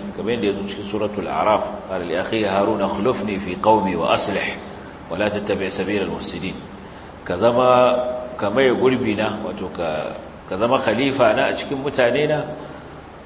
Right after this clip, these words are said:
"wa aslih", kuma ka gyara duk abin da kaga kamar ya lalace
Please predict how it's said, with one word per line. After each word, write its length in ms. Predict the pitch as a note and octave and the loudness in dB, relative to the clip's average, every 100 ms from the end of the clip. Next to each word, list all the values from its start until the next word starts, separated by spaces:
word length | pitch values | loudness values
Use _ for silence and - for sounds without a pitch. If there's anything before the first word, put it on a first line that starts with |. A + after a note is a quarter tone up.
| - | -2
"wa 180 | F2+ C#3+ | 4 6
aslih", 400 | - C3+ D3 D3 | 4 0 0 0
kuma 160 | C3 C#3+ | 0 2
ka 100 | B2 | 2
gyara 600 | B2 D3+ D3+ C3 G2+ - - - - | 6 6 6 4 0 -4 -8 -10 -8
duk 100 | D3+ - | -6 -2
abin 220 | B2 B2+ | 2 2
da 60 | A#2 | 0
kaga 240 | A2+ A2+ | -2 -2
kamar 320 | G#2 G2+ G#2+ G#2 A2 G#2 C2+ | -2 0 0 0 -4 -6 0
ya 180 | G2+ A2 | 4 6
lalace 460 | A2+ G2+ E2+ - | 6 4 0 -4